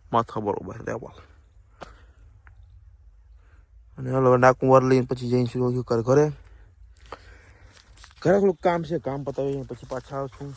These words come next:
મોબાઈલમાં ચાર્જિંગ થઈ ગયું તો મોબાઈલમાં ચાર્જિંગ પત-, પતી ગયું એટલે કરી આવી પાછું.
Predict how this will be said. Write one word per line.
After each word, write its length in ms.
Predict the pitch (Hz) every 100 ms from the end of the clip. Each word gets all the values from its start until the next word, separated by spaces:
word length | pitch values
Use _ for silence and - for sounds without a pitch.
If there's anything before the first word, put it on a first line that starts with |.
| -
મોબાઈલમાં 340 | 123 123 131 110
ચાર્જિંગ 360 | 127 131 127
થઈ 140 | 123 127
ગયું 140 | 117
તો 60 | 113
મોબાઈલમાં 380 | 123 120 113
ચાર્જિંગ 360 | 110 123 123 120
પત-, 220 | 123 123 - _
પતી 240 | 131 131
ગયું 140 | 123 120
એટલે 120 | 110
કરી 240 | 117 127
આવી 140 | 131 131
પાછું. 420 | 131 131 139 139